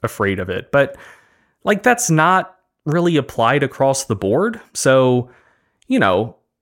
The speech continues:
y-, you, if you look at it through the lens of this is a normal thing to experience given the, the stressor or, like, the stimulus, like,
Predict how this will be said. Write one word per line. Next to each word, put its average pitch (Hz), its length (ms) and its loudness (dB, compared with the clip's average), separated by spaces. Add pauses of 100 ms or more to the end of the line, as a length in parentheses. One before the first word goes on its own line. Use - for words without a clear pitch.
y-, 175 220 -4
you, 156 560 -6
if 170 180 -2
you 190 120 0
look 220 180 2
at 190 100 2
it 156 140 -2
through 147 200 -2
the 135 80 0
lens 123 340 0
of 107 200 -2
this 131 200 0
is 123 100 0
a 120 140 0
normal 107 880 0 (180)
thing 110 380 -2
to 110 160 -2
experience 101 880 -2
given 98 760 -2 (160)
the, 95 560 0
the 95 460 -4 (160)
stressor 95 800 -2
or, 98 80 -4
like, 95 220 -8
the 101 60 -10
stimulus, 95 580 -2
like, 98 260 -4